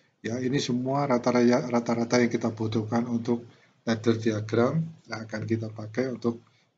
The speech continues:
menyalakan lampu atau tujuan kita tadi, ya. Pertama yang kita butuhkan adalah sebuah relay. Ya. Nah, relay ini akan dinyalakan oleh, eh, sebuah power, ya, dua puluh empat volt, saya letakkan sini.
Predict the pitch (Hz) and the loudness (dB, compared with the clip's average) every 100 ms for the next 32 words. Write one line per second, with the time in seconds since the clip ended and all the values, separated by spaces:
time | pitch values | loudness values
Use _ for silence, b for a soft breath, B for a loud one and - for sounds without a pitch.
0 | - 117 110 110 110 113 113 110 110 104 | 2 4 6 4 4 4 4 2 0 0
1 | 113 113 107 107 101 110 107 104 101 - | 0 0 -2 -2 -2 -4 -4 -6 -10 -12
2 | 101 120 - - _ _ _ _ _ _ | -8 -6 -8 -16 _ _ _ _ _ _
3 | _ _ _ _ _ _ _ _ _ _ | _ _ _ _ _ _ _ _ _ _
4 | - 120 156 185 160 156 123 120 147 170 | -8 2 4 6 6 6 6 6 6 4
5 | 139 120 113 127 107 107 110 113 - - | 4 4 2 2 -2 -2 0 -2 -8 -18
6 | _ _ _ 113 104 101 85 - _ _ | _ _ _ 0 2 0 -2 -12 _ _
7 | _ _ _ _ _ _ _ 101 147 190 | _ _ _ _ _ _ _ -14 -12 -14
8 | _ _ _ _ _ _ - 117 107 120 | _ _ _ _ _ _ -8 -6 2 4
9 | 135 175 185 175 170 123 120 117 113 107 | 6 4 2 0 2 2 4 4 4 2
10 | 156 170 113 117 160 165 160 b b _ | 0 0 0 2 2 2 -4 b b _
11 | 101 104 107 110 113 - _ - 113 107 | -6 -4 -4 -6 -8 -14 _ -8 -4 -2
12 | 104 104 110 131 160 160 - _ 117 143 | -2 0 2 2 2 -2 -10 _ -14 -10
13 | - 104 113 107 110 - 120 175 202 107 | -8 -6 -4 -2 -2 -2 -4 -4 -8 -16
14 | 101 - 113 107 104 113 107 156 | -16 -10 -10 -8 -8 -4 0 0